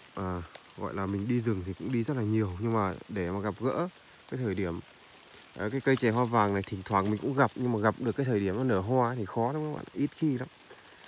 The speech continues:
Mình đi chủ yếu là thấy cây của nó thôi. Mỗi cái cây này thì có lẽ là nó ở chỗ nắng nhiều cho nên nó mới lên nụ và nở hoa sớm như thế này. Nở ra một cái bông hoa vàng ươm quá là đẹp luôn. Mình chưa thấy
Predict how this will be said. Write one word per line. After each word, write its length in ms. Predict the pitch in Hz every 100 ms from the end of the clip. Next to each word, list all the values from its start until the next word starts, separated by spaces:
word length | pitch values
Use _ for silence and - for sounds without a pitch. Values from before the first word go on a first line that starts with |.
| - - -
Mình 160 | 101 104
đi 200 | 120 117
chủ 140 | 92
yếu 160 | 87 127
là 80 | 117
thấy 140 | 117
cây 280 | - 139 113
của 60 | 90
nó 100 | 117
thôi. 140 | 113
Mỗi 200 | 113 117
cái 100 | 147 -
cây 180 | 131
này 220 | 113 104 90
thì 80 | 90
có 120 | 110
lẽ 200 | 113 123
là 60 | 101
nó 160 | 117
ở 160 | 95 90
chỗ 180 | 95 120
nắng 260 | 127 160
nhiều 220 | 151 98 98
cho 60 |
nên 200 | 107 110
nó 80 | 117
mới 180 | 127 127
lên 260 | 131 120
nụ 140 | 127 - -
và 100 | 87
nở 140 | 92
hoa 300 | 85 98 117
sớm 320 | 113 113 131 160
như 60 |
thế 80 | 127
này. 180 | 117 - - - - - - - - - - - - -
Nở 240 | - 67 92
ra 100 | 101
một 200 | 95 -
cái 100 | 117
bông 200 | 110 110
hoa 180 | 110
vàng 240 | 101 98 90
ươm 260 | 101 104
quá 200 | 101 117
là 120 | 135 101
đẹp 240 | 92 85 95
luôn. 120 | 92 - - - - - -
Mình 160 | 101
chưa 180 | 113 127
thấy 200 | 127